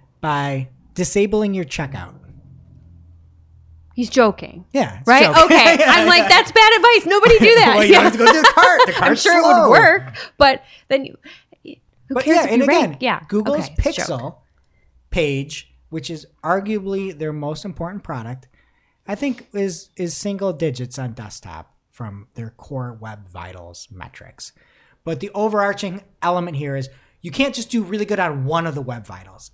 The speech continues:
Speaker 1: It's an
Speaker 2: Mm-hmm.
Speaker 1: overall score. So if you are very slow on everything and you have one thing good, sorry, it's the summation, not just one of the little elements there.
Speaker 2: That's fair enough. Yeah.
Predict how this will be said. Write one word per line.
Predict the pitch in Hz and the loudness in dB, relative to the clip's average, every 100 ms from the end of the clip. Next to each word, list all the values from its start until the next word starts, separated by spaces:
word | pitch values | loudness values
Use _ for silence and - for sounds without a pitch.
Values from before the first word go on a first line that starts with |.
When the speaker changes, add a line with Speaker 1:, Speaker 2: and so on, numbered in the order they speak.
| _ | _
Speaker 1:
It's | 180 190 208 | -14 -10 -8
an | 170 | -8
Speaker 2:
Mm-hmm. | |
Speaker 1:
overall | 196 190 180 185 170 | -10 -12 -10 -8 -8
score. | 165 - 135 107 | -12 -14 -18 -18
So | - 165 160 | -20 -18 -16
if | 190 | -16
you | 185 | -14
are | 165 143 | -12 -10
very | 131 254 269 | -6 -6 -6
slow | 269 - 240 | -8 -6 -4
on | 220 196 - | -4 -6 -6
everything | 214 220 226 226 220 | -6 -6 -6 -6 -8
and | 151 | -10
you | 156 | -10
have | 143 127 | -10 -8
one | 131 180 202 | -8 -6 -8
thing | 202 202 185 | -10 -12 -10
good, | 175 185 180 _ _ _ _ _ _ _ | -6 -6 -8 _ _ _ _ _ _ _
sorry, | - 269 226 214 - _ | -6 -4 -2 -4 -8 _
it's | 208 202 | -14 -14
the | - 185 | -14 -14
summation, | - 185 165 160 156 160 117 110 _ | -10 -8 -4 -4 -6 -8 -10 -12 _
not | 143 147 143 | -8 -8 -10
just | 131 135 127 | -12 -10 -10
one | 113 107 113 | -14 -12 -12
of | 101 | -14
the | 104 | -16
little | 101 92 | -18 -18
elements | 87 87 80 - - | -20 -20 -20 -20 -20
there. | - _ _ _ _ _ _ _ | -20 _ _ _ _ _ _ _
Speaker 2:
That's | - 233 _ | -20 -20 _
fair | - | -18
enough. | - - - | -18 -20 -20
Yeah. | - | -20